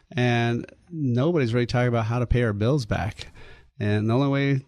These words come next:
the government pays th-, their bills back is by taxes, right? So if the tax revenues don't go up, then tax rates go up.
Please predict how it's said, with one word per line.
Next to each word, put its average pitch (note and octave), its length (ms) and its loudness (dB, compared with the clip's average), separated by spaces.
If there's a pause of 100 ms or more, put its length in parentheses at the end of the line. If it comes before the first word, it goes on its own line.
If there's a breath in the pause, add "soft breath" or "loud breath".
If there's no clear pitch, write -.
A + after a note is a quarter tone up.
the A#2+ 140 0
government C3 320 2
pays A2+ 240 2
th-, A2 160 0
their A2 160 0
bills B2+ 300 0
back G#2 360 -2
is G#2 140 0
by G2+ 140 0
taxes, A#2+ 580 -2
right? G2+ 320 2
So G2+ 360 2 (460 loud breath)
if A2 300 0
the A2 260 0
tax A#2+ 360 -2
revenues B2+ 400 2
don't G#2+ 200 0
go G2 140 0
up, G#2+ 220 0
then G#2 160 2
tax G#2 360 0
rates A2+ 540 -2 (180)
go F#2+ 180 0
up. F#2+ 280 -6